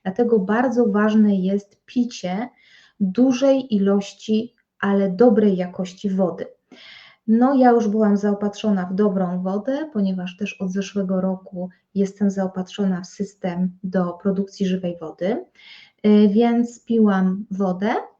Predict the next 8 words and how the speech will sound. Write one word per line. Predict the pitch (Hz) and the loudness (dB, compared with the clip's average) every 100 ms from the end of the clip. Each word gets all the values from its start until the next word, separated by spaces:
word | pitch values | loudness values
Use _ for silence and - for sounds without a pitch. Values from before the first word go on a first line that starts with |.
| _ | _
Natomiast | 220 220 226 233 269 262 247 247 240 _ _ _ | 4 4 4 2 2 6 6 4 2 _ _ _
podczas | 254 247 - 220 - | -2 -2 -2 -4 -2
tego | 113 196 208 202 | -4 0 0 0
czterogodzinnego | - 220 208 202 208 208 214 | -2 0 2 2 4 2 2
badania | 196 196 202 226 240 240 254 254 - _ - | -2 -2 0 2 4 2 0 -6 -20 _ 0
pojono | 226 214 220 208 | 4 6 6 6
nas | 185 180 180 - | 4 0 -4 -10
czystkiem. | - 202 - - 160 190 | -4 -4 -4 -12 -10 -10